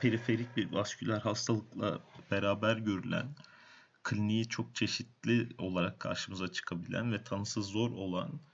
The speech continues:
kronik mezenterik iskemi de, e, literatürde yazdığı kadar, belirtildiği kadar, e, nadir görülmeyebilir. Bildiğiniz gibi gastrointestinal sistemin,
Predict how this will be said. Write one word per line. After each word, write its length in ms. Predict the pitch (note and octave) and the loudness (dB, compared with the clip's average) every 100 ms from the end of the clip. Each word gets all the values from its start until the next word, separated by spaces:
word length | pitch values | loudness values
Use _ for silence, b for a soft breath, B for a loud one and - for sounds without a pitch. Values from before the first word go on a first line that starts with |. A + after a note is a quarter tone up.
| b b | b b
kronik 420 | - G#2 A2 A#2 | -6 -2 0 0
mezenterik 680 | A2+ G#2+ G#2 G#2 - G2+ - | -2 -2 -2 -2 -4 -4 -6
iskemi 500 | - - - A2 A2+ | -8 -4 -2 -2 -2
de, 220 | G#2+ E3+ - b b b b _ | -4 -6 -10 b b b b _
e, 200 | G2 G2 | -4 -2
literatürde 920 | G2 G2+ - G#2 G#2 G#2+ G#2 A2 - - | -2 -2 -2 -4 -4 -4 -2 -4 -4 -6
yazdığı 720 | - G#2 G#2 A2 - A2+ A#2+ | -2 -2 -2 -6 0 4 4
kadar, 420 | A#2 F#2+ F2 G#2 G2 | 2 0 0 0 0
belirtildiği 680 | G2 G#2+ - G2+ F#2+ A2 | -2 -4 -4 -6 -2 -4
kadar, 400 | A2 F2 F2 - - b b b _ | -2 -2 0 -2 -4 b b b _
e, 300 | G2+ F#2 F#2+ | -2 -2 0
nadir 440 | G#2+ F#2+ F2 A#2 | 0 2 0 -2
görülmeyebilir. 920 | G#2 G#2 G#2 F#2 G2 A#2 F#2 F2 - - _ _ _ _ _ _ _ _ _ _ - _ _ _ - B B B B B B B _ _ _ _ - | -2 -2 0 0 0 0 -2 -6 -10 -18 _ _ _ _ _ _ _ _ _ _ -20 _ _ _ -20 B B B B B B B _ _ _ _ -6
Bildiğiniz 680 | A#2 B2+ B2+ C3 C3+ C3+ B2 | 6 8 8 6 6 4 2
gibi 340 | A2+ G#2+ B2+ | 0 4 4
gastrointestinal 920 | A#2+ G#2+ - A2 A2+ A#2 A2+ - A2+ | 6 4 2 0 2 0 0 2 2
sistemin, 580 | A#2+ - - G2+ G#2 B2 | 2 0 0 0 2 -2